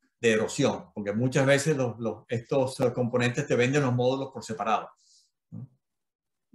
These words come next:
Tenemos, entre el módulo de, de erosión incluye la, los dos, las dos ecuaciones.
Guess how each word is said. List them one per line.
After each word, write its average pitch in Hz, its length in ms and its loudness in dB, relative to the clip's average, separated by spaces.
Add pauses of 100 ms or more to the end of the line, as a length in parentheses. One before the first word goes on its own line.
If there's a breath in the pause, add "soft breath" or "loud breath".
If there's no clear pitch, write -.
(180)
Tenemos, 107 340 -2
entre 110 220 -2
el 110 160 2
módulo 147 340 4
de, 143 160 4
de 123 80 2
erosión 135 540 0
incluye 120 480 -2
la, 117 200 -2
los 107 200 -6
dos, 110 160 -2
las 98 160 -10
dos 110 140 0
ecuaciones. 95 420 -10